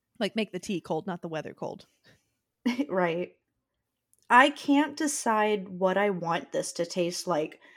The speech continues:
Speaker 2: And I think that's the issue I'm having, is that it's not what I think it's gonna taste like.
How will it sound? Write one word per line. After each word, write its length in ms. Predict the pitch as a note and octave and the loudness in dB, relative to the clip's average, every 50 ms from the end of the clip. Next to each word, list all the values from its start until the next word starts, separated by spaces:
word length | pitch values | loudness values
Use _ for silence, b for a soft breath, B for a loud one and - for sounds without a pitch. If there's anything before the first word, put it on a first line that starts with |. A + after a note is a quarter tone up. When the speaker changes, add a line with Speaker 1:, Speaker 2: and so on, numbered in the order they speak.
| b b b b | b b b b
Speaker 2:
And 120 | G#3 G#3 | 4 6
I 80 | G#3 G3+ | 6 6
think 260 | G#3 A3 G#3+ A#3 A#3 | 6 4 2 4 4
that's 220 | C4 C4 C4 - | 2 2 2 0
the 140 | - - - | -2 0 2
issue 300 | G3 G#3 F#3 - G#3 F#3+ | 2 2 2 2 2 4
I'm 160 | F3+ E3+ F3 F#3 | 4 4 2 2
having, 380 | E3 F#3+ F#3+ G3 G3 F#3 F3 | 4 6 6 6 6 4 0
is 140 | E3+ E3+ E3+ | 0 0 2
that 140 | - F#3+ F3+ | 2 4 4
it's 160 | F#3 F3+ F#3 | 4 2 0
not 540 | - G#3 G3 F#3+ F#3 F#3 F#3 G3 A3+ A#3 - | -2 -4 -2 0 0 2 4 2 2 2 2
what 120 | G#3+ A3 G3+ | 2 2 4
I 180 | F#3 F3 E3+ E3+ | 4 4 2 0
think 440 | - - - - - D4+ F4 D#4+ | -4 -10 -6 2 2 2 4 4
it's 200 | B3+ G#3 - - | 2 2 0 0
gonna 220 | - G#3 F3+ D#3 D3+ | -6 -4 -4 -6 -6
taste 360 | - - E3+ D3+ E3+ - - | -6 -6 -6 -6 -6 -6 -8
like. 300 | E3+ - - - _ _ | -8 -8 -8 -10 _ _